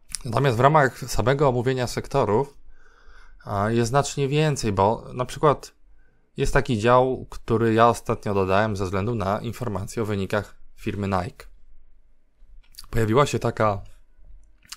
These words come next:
seria, pojawiła się taka seria, e, artykułów w Stanach Zjednoczonych dotycząca tego, że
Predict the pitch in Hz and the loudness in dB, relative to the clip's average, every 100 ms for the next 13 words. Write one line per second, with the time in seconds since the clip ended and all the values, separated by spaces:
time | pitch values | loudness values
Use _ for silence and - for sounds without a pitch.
0 | - - 117 113 98 92 - _ _ _ | -16 -4 0 0 0 -4 -10 _ _ _
1 | - - _ - 1017 _ _ _ _ _ | -20 -20 _ -20 _ _ _ _ _ _
2 | - _ _ - - - 107 104 131 120 | -20 _ _ -20 -20 -4 0 4 2 2
3 | 113 - - 117 110 101 95 92 - - | -4 -4 0 2 4 2 0 -2 -8 -10
4 | - _ _ _ - - - - _ _ | -16 _ _ _ -20 -20 -20 -20 _ _
5 | - - - - 104 98 98 98 98 98 | -20 -20 -16 -8 -6 -4 -2 -4 -4 -4
6 | 98 - - - - - 95 - - 226 | -8 -10 -20 -20 -6 -4 -2 2 6 6
7 | 92 - - - - - - 143 143 104 | 6 0 -10 -14 -14 -14 2 4 4 2
8 | 98 - 95 110 - - _ _ - _ | -2 -2 -4 -4 -6 -14 _ _ -20 _
9 | _ _ _ _ _ _ _ _ _ _ | _ _ _ _ _ _ _ _ _ _
10 | _ - 107 120 143 131 120 139 143 120 | _ -6 -4 -2 -2 -2 0 2 2 2
11 | 117 123 | 2 0